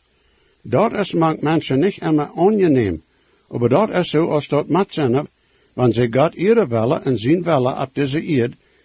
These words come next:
ervullen willen. Alle mensen hebben hart dat vol zin is, ze zijn geestelijk dood.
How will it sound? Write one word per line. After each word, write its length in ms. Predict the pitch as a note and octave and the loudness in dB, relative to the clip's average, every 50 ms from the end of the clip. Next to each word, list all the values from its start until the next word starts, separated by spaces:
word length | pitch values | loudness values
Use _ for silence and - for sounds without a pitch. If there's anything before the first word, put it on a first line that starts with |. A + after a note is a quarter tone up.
| _ _ | _ _
ervullen 540 | - C#3 C3+ - - F3+ G#3+ G#3+ F#3+ D#3 A#2 | -6 -4 -4 -2 0 0 2 2 2 2 2
willen. 340 | A#2 A2 G2 F#2+ F2+ - - _ _ _ _ _ _ _ _ _ _ _ _ | 0 0 0 0 -2 -6 -10 _ _ _ _ _ _ _ _ _ _ _ _
Alle 300 | - C#3+ E3+ A3 A#3 G3+ | 0 2 2 4 4 2
mensen 440 | D3+ A#2 A2 A#2+ A#2 - - C3 B2+ | 2 2 0 0 -2 -4 -4 -4 -2
hebben 300 | C3+ C3+ C3 C3 B2+ A2+ | 0 2 2 2 0 0
hart 340 | A#2+ E3 F#3+ E3+ D#3+ - - - _ _ _ _ _ | 0 2 2 2 0 -2 -6 -12 _ _ _ _ _
dat 160 | C#3 C#3 - | -2 -2 -2
vol 240 | - - D#3 E3 D#3 | 0 0 0 0 0
zin 320 | C#3+ C#3 G3 A#3 A3+ G3 | 2 2 2 2 2 0
is, 200 | C3 A2 G2+ - | -2 -2 -4 -4
ze 160 | - C#3 C#3 C3 | -2 0 0 0
zijn 220 | C3+ E3 E3 D#3 | 0 0 -2 -2
geestelijk 540 | - E3 F3+ G3+ G3 - - F3 D#3+ - - | -2 -2 -2 -2 -4 -4 -4 -6 -6 -4 -2
dood. 340 | G3+ G#3 F3+ A#2 - - | -2 0 0 -2 -4 -8